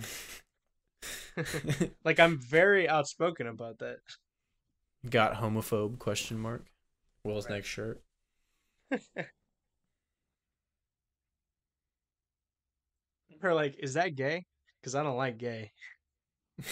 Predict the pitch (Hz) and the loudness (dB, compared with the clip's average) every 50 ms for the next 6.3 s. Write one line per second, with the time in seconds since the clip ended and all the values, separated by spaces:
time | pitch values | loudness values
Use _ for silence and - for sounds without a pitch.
0 | - - - - - - - _ _ _ _ _ _ _ - - - - 113 104 | -6 -4 -4 -6 -8 -10 -16 _ _ _ _ _ _ _ -14 -12 -10 -10 -10 -12
1 | - - - - - _ _ _ _ _ _ _ _ - - - - - - - | -14 -14 -16 -16 -16 _ _ _ _ _ _ _ _ -20 -18 -16 -16 -14 -6 0
2 | 160 170 180 190 226 208 160 156 147 156 127 110 - - 107 104 104 101 104 - | 2 6 8 8 8 8 6 6 6 6 4 4 4 4 4 4 4 2 0 -2
3 | - 117 - 117 107 104 104 107 107 - - 110 107 - 104 98 98 98 98 98 | -2 0 2 2 2 2 2 0 0 0 2 0 0 0 0 -2 0 0 0 2
4 | 98 98 98 101 101 - - - 107 104 104 110 107 107 98 104 104 104 104 104 | 0 0 0 -2 -2 -4 -4 -4 -4 -2 0 0 0 0 0 -2 -2 0 0 0
5 | 104 101 101 101 101 101 101 101 101 101 101 104 104 - _ _ _ _ _ _ | 0 0 0 0 -2 -2 -2 -2 -2 -4 -4 -6 -6 -10 _ _ _ _ _ _
6 | - 160 165 180 190 | -12 -8 -8 -8 -8